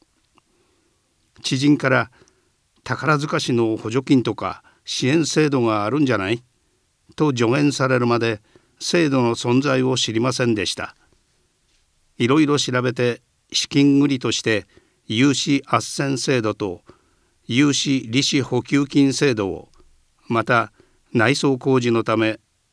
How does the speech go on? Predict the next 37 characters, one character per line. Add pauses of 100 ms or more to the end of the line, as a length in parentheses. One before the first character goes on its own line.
(160)
改
装
費
の
補
助
金
を
利
用
し
ま
し
た。 (1200)
何
も
な
い
フ
ロ
ア
を (280)
壁
で
仕
切
る
と
こ
ろ
か
ら
始
め
た
の
で、